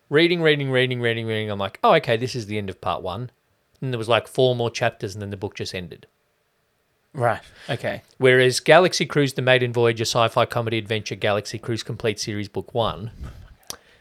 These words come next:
Speaker 1: actually had a story.
Speaker 2: And that's just the first page.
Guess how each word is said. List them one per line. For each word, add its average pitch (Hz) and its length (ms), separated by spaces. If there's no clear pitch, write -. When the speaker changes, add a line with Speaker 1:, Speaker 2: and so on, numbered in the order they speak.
Speaker 1:
actually 139 520
had 131 200
a 120 60
story. - 160
Speaker 2:
And 139 80
that's 135 240
just 127 140
the 117 100
first 107 340
page. 135 500